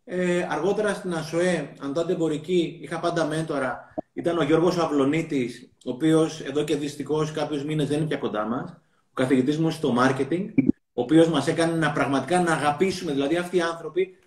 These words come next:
σου μιλάνε, το ξέρεις πολύ καλά, Δημήτρη, είσαι ένας από αυτούς. Όταν μιλάς εσύ, ο Αυλονίτης, αυτοί οι άνθρωποι που έχουν αυτό το χάρισμα, σε κάνουν να αγαπάς αυτό που κάνεις, όποιο και να είναι αυτό το πράγμα το οποίο κάνεις.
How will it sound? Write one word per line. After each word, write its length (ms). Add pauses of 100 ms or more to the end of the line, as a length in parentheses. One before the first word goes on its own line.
σου 240
μιλάνε, 500
το 100
ξέρεις 220
πολύ 220
καλά, 240
Δημήτρη, 280
είσαι 140
ένας 180
από 140
αυτούς. 440 (300)
Όταν 340
μιλάς 540
εσύ, 540
ο 20
Αυλονίτης, 560
αυτοί 180
οι 40
άνθρωποι 280
που 60
έχουν 120
αυτό 140
το 120
χάρισμα, 600 (140)
σε 180
κάνουν 380
να 120
αγαπάς 440
αυτό 180
που 120
κάνεις, 480
όποιο 300
και 100
να 80
είναι 100
αυτό 120
το 80
πράγμα 280
το 60
οποίο 180
κάνεις. 460